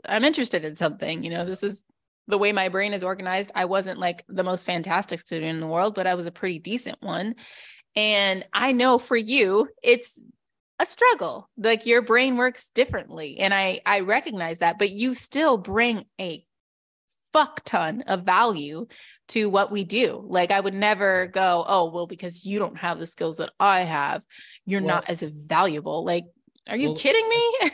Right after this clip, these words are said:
Speaker 1: <laughs>
Speaker 2: another thing is, like, in school, like, I did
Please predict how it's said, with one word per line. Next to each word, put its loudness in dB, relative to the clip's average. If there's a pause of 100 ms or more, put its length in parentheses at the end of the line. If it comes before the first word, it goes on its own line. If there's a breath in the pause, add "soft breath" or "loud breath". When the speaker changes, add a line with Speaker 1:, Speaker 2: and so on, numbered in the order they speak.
(140)
Speaker 1:
<laughs> -20
Speaker 2:
another -6 (140)
thing -10
is, -12
like, -10
in -10
school, -6 (200)
like, -12
I -6
did -8